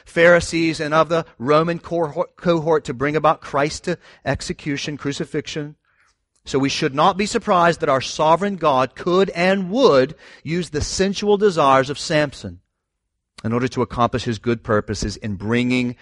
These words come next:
justice to the idolatrous Philistines. So let's watch this all play out, shall we?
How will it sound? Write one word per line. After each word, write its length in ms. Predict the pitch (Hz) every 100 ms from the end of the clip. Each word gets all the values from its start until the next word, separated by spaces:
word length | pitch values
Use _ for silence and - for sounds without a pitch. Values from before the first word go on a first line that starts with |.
| _
justice 640 | 117 127 120 - - 104 -
to 120 | 107
the 120 | 104
idolatrous 720 | 98 95 98 98 - 101 -
Philistines. 640 | - 113 92 - 82 -
So 120 | - 92
let's 240 | 117 -
watch 380 | 123 131 - -
this 140 | 123
all 180 | 101 104
play 300 | - 95 90
out, 160 | 85 _
shall 280 | - 107
we? 100 | 123